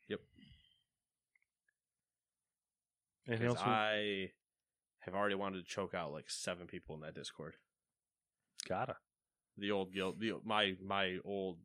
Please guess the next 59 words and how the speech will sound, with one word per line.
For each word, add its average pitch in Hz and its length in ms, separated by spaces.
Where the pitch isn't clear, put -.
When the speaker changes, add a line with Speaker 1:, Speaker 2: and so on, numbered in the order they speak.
Speaker 1:
not 101 180
the 95 100
old, 92 220
old 85 240
guild, 80 280
but 87 120
the 90 80
last 87 340
guild 80 180
I 82 100
was 82 160
in's 82 240
Discord 82 420
of, 73 160
you 95 120
know, 78 140
some 87 240
people 85 320
just 85 200
doing 82 200
the 82 60
whole, 78 280
"Oh, 98 240
this 104 180
is 104 60
gonna 101 180
save 101 260
everything 98 420
for 98 200
me. 98 140
I'm 92 220
so 101 300
excited. 98 380
I 92 80
can't 98 220
wait." 92 120
I'm 92 80
like, 92 160
"Dude, 98 160
you 95 60
got, 101 100
like, 90 120
eight 85 140
months, 80 220
buddy. 76 280
Just, - 220
Speaker 2:
Yeah. 50 160
Speaker 1:
let's 95 160
tone 107 260
this 92 140
back." - 260
I 104 80
mean, 104 200
the, 87 220
the, 95 140
that 98 200
person 90 380
is 85 140
a 82 300